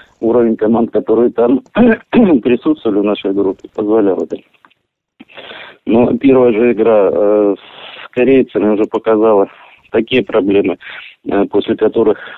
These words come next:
можно было делать выводы уже не так далеко идущие.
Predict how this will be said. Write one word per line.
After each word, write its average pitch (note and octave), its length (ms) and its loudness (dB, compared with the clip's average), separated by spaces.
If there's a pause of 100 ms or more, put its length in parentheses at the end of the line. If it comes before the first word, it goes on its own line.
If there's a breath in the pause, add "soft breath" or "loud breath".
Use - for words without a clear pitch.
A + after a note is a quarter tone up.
можно A#2 340 2
было G#2+ 260 0
делать G#2 380 0
выводы G2 400 0
уже G2+ 240 -2 (400 loud breath)
не A2 180 0
так A2 240 0
далеко G#2 440 0
идущие. E2+ 540 -4